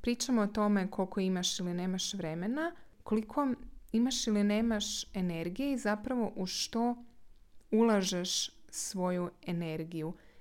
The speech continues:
I onda kada kreneš od toga, bit će ti nekako lakše osvijestiti, <laughs> kako ono kažu često moje klijentice, gdje ti curi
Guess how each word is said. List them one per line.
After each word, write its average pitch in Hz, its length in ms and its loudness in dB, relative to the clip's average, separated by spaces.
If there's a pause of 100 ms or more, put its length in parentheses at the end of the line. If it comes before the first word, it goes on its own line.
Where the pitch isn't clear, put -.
(160)
I 202 80 2
onda 262 140 4
kada 240 220 0
kreneš 269 520 -2
od - 120 -8 (100)
toga, 247 460 4 (1040)
bit 226 200 2
će 285 100 -2
ti 247 120 2
nekako 254 360 2
lakše 240 420 4
osvijestiti, 214 1000 0 (100)
<laughs> 208 140 0
kako 214 280 0
ono 214 280 2 (380)
kažu 202 400 2
često 196 360 -2
moje 196 160 -2
klijentice, 196 500 -4
gdje 208 440 4 (340)
ti 196 180 -2
curi 196 640 2